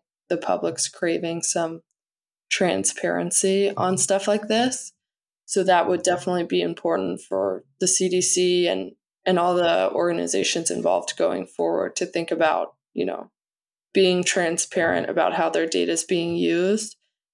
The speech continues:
And then also including people that may have been left out before also makes a huge difference in,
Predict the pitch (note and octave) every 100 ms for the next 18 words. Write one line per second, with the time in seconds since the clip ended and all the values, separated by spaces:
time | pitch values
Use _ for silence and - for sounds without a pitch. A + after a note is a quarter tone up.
0 | - F#3 F#3 F3 E3+ - F3 E3+ - F3
1 | E3 F#3+ F3+ F3 _ _ _ _ - _
2 | F#3+ F#3 - G#3+ G3+ F#3+ F3+ - F3+ F#3
3 | F3 E3+ E3 F3 E3+ - F3+ E3+ E3 E3
4 | - E3 - F3 - F3+ E3+ F3+ A3 B3
5 | _ _ _ _ _ _ _ _ - F3
6 | - F3 F3+ - - F#3 - - - G3
7 | - - - -